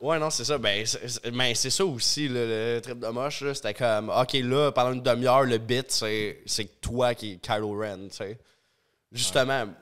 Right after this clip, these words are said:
Speaker 1: euh, mais on va commencer par, euh,
Speaker 2: Ah, continue,
Speaker 1: ça
Speaker 2: t'as une
Speaker 1: rendait,
Speaker 2: bonne
Speaker 1: ouais,
Speaker 2: lancée,
Speaker 1: ouais.
Speaker 2: euh, continue, euh, tu, tu
Speaker 1: Ouais, ouais, euh, je
Speaker 2: t'es
Speaker 1: disais que, euh, ça, on a commencé ça, puis là, on est comme, ah, tu sais, ça fait pas tant grand-chose.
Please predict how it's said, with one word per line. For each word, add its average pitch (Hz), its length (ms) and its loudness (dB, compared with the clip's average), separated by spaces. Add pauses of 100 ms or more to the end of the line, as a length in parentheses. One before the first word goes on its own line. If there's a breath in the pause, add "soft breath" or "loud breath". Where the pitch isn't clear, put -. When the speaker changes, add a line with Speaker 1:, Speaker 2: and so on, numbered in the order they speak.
(340)
Speaker 1:
euh, 95 680 -2
mais 127 80 0
on 127 140 2
va 131 180 -4
commencer 143 400 -4
par, 110 220 -8
euh, 104 580 -10 (640)
Speaker 2:
Ah, 175 80 -4
continue, 208 360 0
Speaker 1:
ça 117 120 0
Speaker 2:
t'as - 60 2
une - 80 2
Speaker 1:
rendait, 117 140 -2
Speaker 2:
bonne 156 140 2
Speaker 1:
ouais, 175 60 0
Speaker 2:
lancée, 170 220 -2
Speaker 1:
ouais. 131 220 -2
Speaker 2:
euh, 113 40 -6
continue, 147 400 -6
euh, 110 120 -2
tu, - 240 -10
tu 107 340 -8
Speaker 1:
Ouais, 180 220 6
ouais, 175 140 6
euh, 120 380 8
je 120 180 0
Speaker 2:
t'es 113 100 -10
Speaker 1:
disais 143 360 2
que, - 120 -12
euh, 104 580 -2 (720 soft breath)
ça, 147 160 0
on 139 60 2
a 113 80 0
commencé 147 400 2
ça, 160 160 2
puis 131 100 -6
là, 117 80 2
on 110 80 -2
est 104 80 -6
comme, 104 200 -6
ah, 143 220 -4
tu 107 80 -12
sais, 98 180 -6
ça 92 80 -12
fait 95 120 -12
pas 107 160 -8
tant 110 200 -6
grand-chose. 104 680 -6